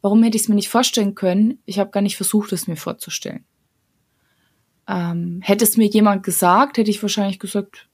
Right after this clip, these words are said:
"Ja, ist cool, dann machen wir das halt jetzt." Was hätte ich mir, also ich muss jetzt wirklich überlegen, ist eine gute Frage, was hätte ich mir gar nicht vorstellen können? Ähm,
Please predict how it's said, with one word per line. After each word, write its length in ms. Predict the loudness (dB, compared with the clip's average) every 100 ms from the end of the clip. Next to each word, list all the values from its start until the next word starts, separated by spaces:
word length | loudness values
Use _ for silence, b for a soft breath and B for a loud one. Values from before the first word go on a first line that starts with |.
| _
"Ja, 140 | -4
ist 260 | -4 -6 -4
cool, 260 | -2 -2 -8 _ _
dann 200 | -8 -6
machen 200 | -4 -4
wir 60 | -2
das 200 | -4 -6
halt 160 | -6
jetzt." 280 | -8 -8 -14 b b b b b b b b b b -4
Was 160 | 0
hätte 160 | 0 0
ich 120 | 0
mir, 100 | 0
also 160 | 0 2
ich 60 |
muss 220 | 4 4 2
jetzt 160 | 0
wirklich 260 | -2 -2 -2
überlegen, 380 | 2 4 4 2
ist 100 | 0
eine 80 |
gute 240 | -2 -2 -4
Frage, 440 | -6 -4 -2 -2
was 160 | -2 -4
hätte 160 | -4
ich 120 | -4 -4
mir 140 | -4
gar 260 | -4 -4 -2
nicht 260 | -2 -4
vorstellen 480 | -14 -12 -12 -10 -12
können? 420 | -12 -12 -10 -12 -16 _ _ _ _ _ -20 -16 -12
Ähm, 460 | -10 -10 -12 -16